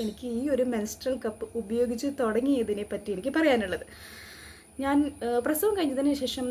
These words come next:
നല്ല ബ്ലീഡിംഗ് ആയിരുന്നു. വയറുവേദന കാര്യങ്ങൾ അങ്ങനത്തെ കാര്യങ്ങളൊന്നുമില്ല, പക്ഷേ ബ്ലീഡിങ്. നമുക്കൊരു മാസം ആറേഴ്, ഏഹ്, പാഡിൻ്റെ പാക്കറ്റ് തന്നെ വാങ്ങേണ്ട ഒരു ഗതികേടായിരുന്നു ട്ടോ.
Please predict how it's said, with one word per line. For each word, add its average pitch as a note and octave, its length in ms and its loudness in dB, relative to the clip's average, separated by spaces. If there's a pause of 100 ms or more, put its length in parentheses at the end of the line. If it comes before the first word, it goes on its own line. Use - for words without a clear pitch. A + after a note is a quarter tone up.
നല്ല C#4+ 360 2 (100)
ബ്ലീഡിംഗ് G#3 400 2
ആയിരുന്നു. F#3 300 0
വയറുവേദന F#4+ 500 4
കാര്യങ്ങൾ D4 280 2 (100)
അങ്ങനത്തെ E4+ 300 2 (140)
കാര്യങ്ങളൊന്നുമില്ല, C#4 760 4 (100)
പക്ഷേ - 240 -2 (120)
ബ്ലീഡിങ്. F3+ 440 -2 (320)
നമുക്കൊരു B3+ 380 -2 (100)
മാസം A3 380 0 (220)
ആറേഴ്, A3 500 4 (560)
ഏഹ്, G#3 260 0 (540)
പാഡിൻ്റെ G#3+ 480 2
പാക്കറ്റ് B3 380 -2
തന്നെ C4 180 0
വാങ്ങേണ്ട G3 360 0
ഒരു G3+ 120 -2
ഗതികേടായിരുന്നു E3+ 720 0
ട്ടോ. D#3 100 -10